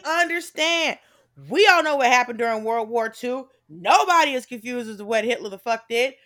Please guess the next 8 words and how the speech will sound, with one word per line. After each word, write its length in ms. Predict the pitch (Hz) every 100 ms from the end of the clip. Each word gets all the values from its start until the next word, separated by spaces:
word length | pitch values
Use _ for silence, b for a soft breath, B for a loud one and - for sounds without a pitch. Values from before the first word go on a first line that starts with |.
| b
Nobody, 840 | 170 277 349 370 370 254 311 320 311
mi-, 140 | 269 285 - -
when 120 | 226
I, 100 | 302 -
I'm 120 | 233
like, 200 | 240 220 _ _ _ _ _ -
"Yep, 260 | 254 - - _ _
mm-hmm, 480 | 262 370 359 359 359